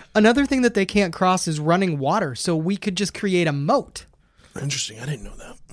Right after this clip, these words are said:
Speaker 1: Uh, supposedly. Um, mirrors are considered a way to fight 'em off, and I'm not sure how they,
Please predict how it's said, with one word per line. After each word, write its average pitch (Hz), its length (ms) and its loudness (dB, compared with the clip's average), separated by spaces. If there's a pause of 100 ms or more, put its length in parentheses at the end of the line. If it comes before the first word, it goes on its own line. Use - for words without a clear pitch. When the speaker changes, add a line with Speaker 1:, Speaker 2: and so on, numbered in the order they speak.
(140)
Speaker 1:
Uh, 165 80 -8
supposedly. 196 640 0 (720)
Um, 160 480 2 (800)
mirrors 208 640 4
are 208 160 2
considered 233 540 0
a 180 80 0
way 202 320 2
to 190 160 -6
fight 202 280 0
'em 180 120 2
off, 208 260 0
and 180 160 -2
I'm 220 80 0
not 285 180 -2
sure 262 300 0
how 220 220 0
they, 196 180 0